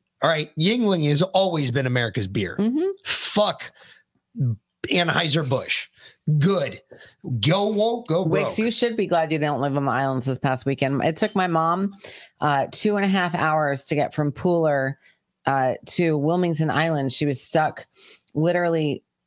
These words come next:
Speaker 2: like, just past the Walmart on U S eighty for over an hour 'cause there was a huge wreck.
Speaker 1: Yeah.
Speaker 2: And, uh, it was, like,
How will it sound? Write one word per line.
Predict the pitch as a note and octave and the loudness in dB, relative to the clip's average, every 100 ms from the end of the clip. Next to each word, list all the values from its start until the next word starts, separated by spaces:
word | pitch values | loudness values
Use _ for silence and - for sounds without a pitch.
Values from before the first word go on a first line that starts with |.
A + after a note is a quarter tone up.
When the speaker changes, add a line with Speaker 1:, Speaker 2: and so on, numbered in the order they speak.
| _ | _
Speaker 2:
like, | C#3+ C#3 B2 | 0 0 -2
just | C3+ D#3 D#3 | 0 0 0
past | E3 D#3 D3+ | 0 0 0
the | C3+ | 0
Walmart | C#3 C#3+ C#3 C3+ | 2 2 0 0
on | B2+ | 0
U | C3 C3 | 0 0
S | B2+ | 0
eighty | - C#3 C3+ B2 - | 0 0 0 -2 -2
for | - - - | -2 -2 0
over | C#3+ C3+ C3+ | 0 0 0
an | B2+ | 0
hour | B2+ C3+ B2+ | 2 2 0
'cause | - C3 | -2 0
there | C3 | 0
was | B2 | 0
a | |
huge | A#2+ - D#3 D3 C3+ | -2 -2 0 0 2
wreck. | C#3 C#3 F#2+ - - | 2 2 -2 -6 -2
Speaker 1:
Yeah. | D3+ C3 - _ - | 0 0 -8 _ 0
Speaker 2:
And, | C#3+ C#3 C3 - - | 2 2 0 -4 -6
uh, | - C3+ B2+ - | -2 0 0 -2
it | |
was, | D3+ D#3+ | -2 0
like, | C#3+ | -2